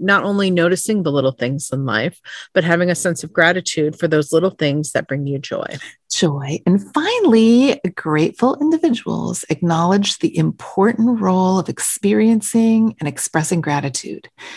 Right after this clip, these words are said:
Speaker 2: There's intentionality in both noticing and expressing gratitude.
Speaker 1: We want to acknowledge that being able to consistently experience and express gratitude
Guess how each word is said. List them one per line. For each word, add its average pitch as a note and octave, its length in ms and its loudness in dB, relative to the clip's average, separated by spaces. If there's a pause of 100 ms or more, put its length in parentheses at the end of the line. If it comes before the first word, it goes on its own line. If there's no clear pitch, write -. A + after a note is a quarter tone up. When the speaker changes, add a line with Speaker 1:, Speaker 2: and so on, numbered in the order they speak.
(240)
Speaker 2:
There's D3+ 260 2
intentionality F#2+ 1040 -2
in D3+ 160 -4
both - 340 -8
noticing D#3 960 0
and D#3 600 2
expressing - 580 -2
gratitude. - 460 -12 (220)
Speaker 1:
We C4 280 2
want F#3+ 260 0
to F3 120 2
acknowledge D3+ 680 0
that D#3 460 0
being G3+ 200 0
able G3+ 240 0
to - 120 -12
consistently G3+ 760 -4
experience D3+ 760 -2
and D#3+ 100 -4
express F3+ 480 -2
gratitude D3 880 -2